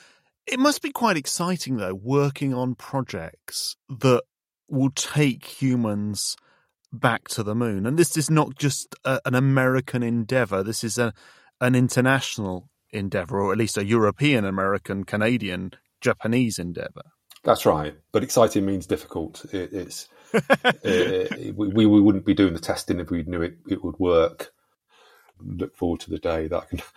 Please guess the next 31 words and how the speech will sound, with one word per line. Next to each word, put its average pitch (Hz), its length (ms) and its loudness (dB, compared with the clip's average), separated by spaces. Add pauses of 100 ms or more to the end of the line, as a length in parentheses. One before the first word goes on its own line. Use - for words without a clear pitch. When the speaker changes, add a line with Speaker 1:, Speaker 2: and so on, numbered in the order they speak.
(140)
Speaker 2:
<laughs> - 300 -20
look 120 180 4
up - 140 8
to - 80 -6
the 101 60 4
surface 104 400 4
of - 40 -14
the 101 80 -6
moon 98 320 2
and, 95 140 -4
and, 92 420 -4
um, 95 260 0 (480)
probably 147 500 4
identify 110 600 2
exactly 98 560 -4
where 95 360 0
the, 87 200 -6
the 87 140 -6
lander 87 520 -6
is 85 280 -6
and, 90 180 -10
and 82 140 -10
then 82 300 -8
think, 82 300 -6
you 90 60 -6
know, 82 220 -8 (120)
the - 100 -4
lander's 87 400 0
working 85 340 0
up 80 140 -8
there. 82 240 -2